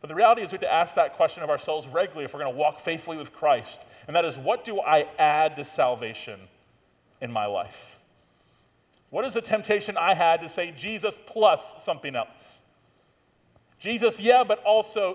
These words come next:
this. Martin Luther, the great reformer, wrote, "The religion is the default mode of the human heart."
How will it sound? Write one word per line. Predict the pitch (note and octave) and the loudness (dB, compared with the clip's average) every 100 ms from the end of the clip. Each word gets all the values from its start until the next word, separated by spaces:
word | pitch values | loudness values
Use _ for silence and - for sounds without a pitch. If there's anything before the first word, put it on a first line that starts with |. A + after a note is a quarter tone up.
| D#3+ | -6
this. | D#3+ F3+ - | -4 -4 -2
Martin | F#3 G3+ G3 | 2 4 2
Luther, | F#3 F3+ D#3 | -6 -6 -10
the | C#3 | -4
great | D#3 E3 | -4 -4
reformer, | D3 E3 D#3+ C#3+ | -4 2 2 2
wrote, | C3 C3+ | -2 -2
"The | |
religion | C#3 D3 D3 F#3+ G#3+ D#3+ A2 G2+ - _ _ - _ _ _ _ | -4 -4 0 0 -2 -6 -6 -10 -20 _ _ -20 _ _ _ _
is | - C3 | -10 -8
the | |
default | C#3 A#2+ - F#3+ G#3 D3+ | -10 -12 -2 2 2 0
mode | B2 G#2+ G2+ G#2 - _ _ _ _ _ _ | -4 -4 -8 -14 -20 _ _ _ _ _ _
of | C#3+ D3 D3 C3+ - _ | 2 2 0 -8 -20 _
the | A#2+ | -20
human | - C#3+ C3 A#2+ A2+ _ | -18 -16 -12 -14 -14 _
heart." | - G#2+ - - | -14 -14 -16 -20